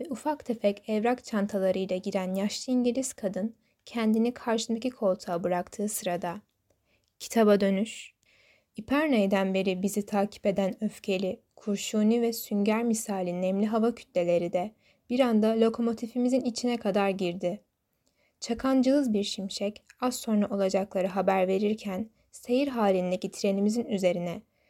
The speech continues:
makineli tüfekten son hızla fırlayan kurşunlar misali gümbürdeyerek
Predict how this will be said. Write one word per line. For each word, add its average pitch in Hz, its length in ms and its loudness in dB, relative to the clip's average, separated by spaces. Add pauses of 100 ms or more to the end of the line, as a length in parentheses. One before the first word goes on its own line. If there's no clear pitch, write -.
(240)
makineli 226 480 2
tüfekten 202 540 -4
son 214 260 -2
hızla 233 360 0
fırlayan 180 520 2
kurşunlar 202 640 0
misali 208 520 2
gümbürdeyerek 208 840 0